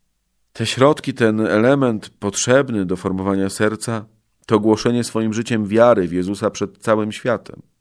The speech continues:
I to także to, co kardynał Wyszyński nazywa podstawową siłą kobiety, a więc modlitwa, zaufanie, posłuszeństwo, prawda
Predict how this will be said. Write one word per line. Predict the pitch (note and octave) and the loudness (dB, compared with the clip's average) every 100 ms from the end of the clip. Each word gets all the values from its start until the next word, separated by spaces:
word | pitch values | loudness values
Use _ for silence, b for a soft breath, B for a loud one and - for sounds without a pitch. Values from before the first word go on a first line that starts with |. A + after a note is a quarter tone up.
| _ _ _ _ _ _ | _ _ _ _ _ _
I | F#2+ | -6
to | A2+ | 0
także | B2 B2 B2+ | 0 0 0
to, | C#3 C#3 | 0 2
co | C#3 | 0
kardynał | C3 A#2 B2+ C3 A2+ | 0 0 2 2 0
Wyszyński | A2 C3 B2+ A#2 | -4 -6 -6 -4
nazywa | A2 A#2+ B2 | -4 0 -2
podstawową | - A2+ - G#2+ A2+ A2+ G#2+ | -2 -6 -4 -2 -2 -4 -4
siłą | - A#2+ G#2 F#2+ | -4 -2 -2 -4
kobiety, | F2+ F2 D#2+ - D2+ - b b b b b b | -4 -4 -6 -8 -12 -12 b b b b b b
a | F2+ | -4
więc | F#2+ F2+ | -2 -4
modlitwa, | G2 F#2+ A2+ A#2+ - A2 | -6 -4 -2 -2 -2 0
zaufanie, | G#2 F#2+ F2+ G2 G2+ G2 | 2 0 0 -2 -2 -4
posłuszeństwo, | F#2 F#2 F2 G2 G2 - F#2 | -8 -12 -8 -6 -6 -6 -6
prawda | F2+ F#2+ G2 G2 F#2 | -2 2 2 0 -6